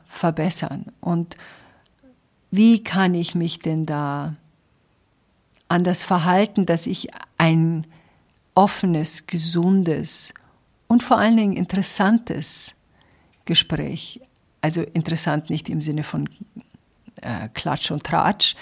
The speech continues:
was ja auch so eine Sache ist, wo wir aufpassen müssen, was wir da sagen und wie wir uns da mitteilen.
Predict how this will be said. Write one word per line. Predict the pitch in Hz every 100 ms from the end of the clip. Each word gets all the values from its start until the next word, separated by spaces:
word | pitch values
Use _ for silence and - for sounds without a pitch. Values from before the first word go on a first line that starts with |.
| - - - - -
was | 160
ja | 160
auch | 147
so | - 170
eine | 160
Sache | 160 156 165
ist, | 170 - 165
wo | 160
wir | 165 160
aufpassen | 170 - 175 - 175
müssen, | 170 175 - 190 170
was | 170 -
wir | 175
da | 165 165 160
sagen | 160 156 175 202 208
und | - 175 160
wie | 170 160
wir | 151
uns | 160 -
da | 165
mitteilen. | 160 160 170 160 170 208